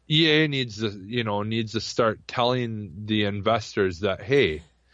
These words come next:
you know what? Like, w-, that we did this with, with the, with the Star Wars game,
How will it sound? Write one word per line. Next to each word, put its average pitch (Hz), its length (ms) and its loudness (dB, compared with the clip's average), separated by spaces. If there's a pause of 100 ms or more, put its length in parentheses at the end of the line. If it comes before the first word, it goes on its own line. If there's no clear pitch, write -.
(300)
you 117 120 -2
know 117 160 4
what? 107 360 2
Like, 110 280 -2
w-, 110 720 -16 (140)
that 123 200 2
we 117 160 2
did 123 300 2
this 135 260 0
with, 120 380 -2
with 113 260 -4
the, 101 400 2
with 104 220 -2
the 101 120 2
Star 110 380 2
Wars 120 300 4
game, 123 400 0